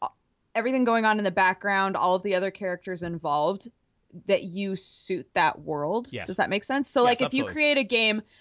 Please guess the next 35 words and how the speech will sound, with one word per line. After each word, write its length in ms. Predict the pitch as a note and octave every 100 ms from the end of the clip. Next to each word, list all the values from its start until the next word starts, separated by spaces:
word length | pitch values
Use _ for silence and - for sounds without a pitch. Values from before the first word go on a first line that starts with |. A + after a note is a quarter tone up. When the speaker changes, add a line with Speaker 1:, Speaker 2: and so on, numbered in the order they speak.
| -
Speaker 1:
where 340 | A3+ G#3+ G3+ -
every 300 | A#3+ A#3+ A#3+
character 420 | A3+ A3 G#3 G3+ F#3
is 140 | E3+
white 380 | F3 F3 D3 -
and 160 | F#3+ G3
they're 80 | G3
like, 220 | F#3 F#3
"Well, 120 | A#3+
you 140 | B3 B3+
can 120 | C4
make 140 | A3+
a 80 | G#3+
character 320 | A3+ G3 G3
that's 180 | F#3 F3+
whatever 260 | F3+ E3+ E3
color 240 | F#3 D#3+
you 160 | D#3 D3+
want," 380 | G3+ F3+ D3+ - _ _ _ _
if, 420 | G#3 G#3 - -
like, 480 | G3 F#3+ F3+ - - _ _ _ _ -
if 200 | G3+ G3
you're 200 | G#3+ A3+
a 80 | G#3+
black 420 | G3+ F3+ F3+ -
character 440 | - G#3+ G3+ G3+
in 60 | F3+
a 40 |
world 220 | E3+ E3+ E3+
that's 180 | E3+ -
all 280 | E3 E3 E3+
white, 560 | D#3 C#3+ G3+ - - - _ _ _ -
it, 220 | F#3+ - _ -
it 260 | G3 - -
feels 720 | - - G#3 G3+ F#3 E3